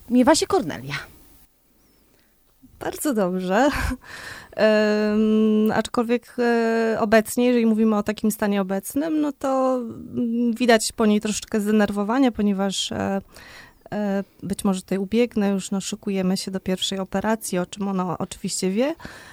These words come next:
Speaker 2: E, w związku z tym, no, troszeczkę takiego poddenerwowania też, e, w niej zaob-, obserwujemy, ale poza tym jest wesołą, pogodną dziewczyną.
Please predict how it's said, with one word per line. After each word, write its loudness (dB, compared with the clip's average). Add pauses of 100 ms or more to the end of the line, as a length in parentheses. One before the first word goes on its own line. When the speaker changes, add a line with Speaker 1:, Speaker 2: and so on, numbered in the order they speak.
(240)
Speaker 2:
E, 0
w -6
związku 0
z -8
tym, 0
no, 0
troszeczkę -8
takiego -8
poddenerwowania -2
też, -10
e, -6
w -4
niej 0
zaob-, -4
obserwujemy, 0 (120)
ale 2 (120)
poza 0
tym 2 (340)
jest -4
wesołą, -2
pogodną -6
dziewczyną. -10